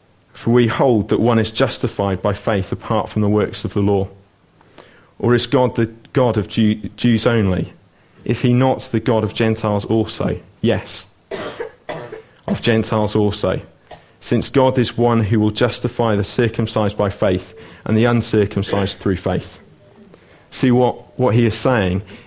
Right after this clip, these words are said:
is that there is nothing that we can do to earn our salvation.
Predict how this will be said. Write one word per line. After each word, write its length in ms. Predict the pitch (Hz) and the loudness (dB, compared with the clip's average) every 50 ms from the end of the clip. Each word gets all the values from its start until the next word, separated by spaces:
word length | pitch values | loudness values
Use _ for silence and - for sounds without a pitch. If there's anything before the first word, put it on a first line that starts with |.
| - | -4
is 260 | - 117 117 104 - | 0 0 0 0 0
that 140 | - 123 - | -2 0 2
there 140 | 117 113 113 | 2 2 2
is 120 | 107 104 | 2 0
nothing 580 | - 123 123 131 135 123 - - - - 107 107 | 2 2 2 2 2 0 -2 -8 -4 -2 0 2
that 100 | 110 98 | 2 2
we 120 | 101 107 | 0 0
can 220 | 104 - 110 107 107 | 0 0 -2 -2 0
do 200 | - 120 107 104 | 2 2 2 0
to 240 | 101 - - - 107 | 0 -2 -2 0 0
earn 120 | 107 107 | 0 0
our 100 | 101 95 | 0 -2
salvation. 680 | - - 107 104 104 117 117 110 - - - 170 165 | -2 -2 -2 0 0 0 0 -2 -2 -2 -2 -2 -2